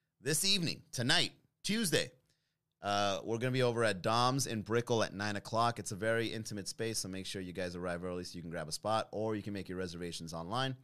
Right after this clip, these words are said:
Uh, tomorrow night, we are at the S L S Hotel, also in Brickell.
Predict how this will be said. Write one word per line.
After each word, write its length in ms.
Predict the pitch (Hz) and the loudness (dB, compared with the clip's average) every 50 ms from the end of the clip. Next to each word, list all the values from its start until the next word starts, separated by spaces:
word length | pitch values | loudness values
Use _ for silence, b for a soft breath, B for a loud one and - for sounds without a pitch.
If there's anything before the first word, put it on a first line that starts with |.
| b b b b b b b b b b _ | b b b b b b b b b b _
Uh, 140 | 101 101 98 | 0 0 0
tomorrow 560 | 98 - 123 104 107 110 120 131 135 131 131 | 0 -2 -2 -2 2 2 4 4 4 4 4
night, 260 | 123 123 127 135 98 | 2 2 2 0 0
we 120 | 104 117 113 | 0 0 2
are 80 | 110 | 2
at 180 | 110 107 104 - | 2 2 2 0
the 180 | 107 104 104 110 | -2 -2 0 0
S 160 | 110 - - | 0 0 0
L 120 | 110 110 | 0 0
S 160 | 110 107 - | 0 0 0
Hotel, 600 | - 110 104 101 - 127 110 113 127 143 151 147 - _ _ _ _ _ _ _ _ _ _ _ _ - | 0 -2 -2 -2 0 2 4 4 4 2 0 -4 -10 _ _ _ _ _ _ _ _ _ _ _ _ 2
also 360 | 101 104 107 - - 117 113 | 4 4 4 4 2 0 -2
in 100 | 107 101 | -2 -2
Brickell. 420 | 87 107 107 - 131 131 127 b | -2 -4 -2 -2 -2 -4 -4 b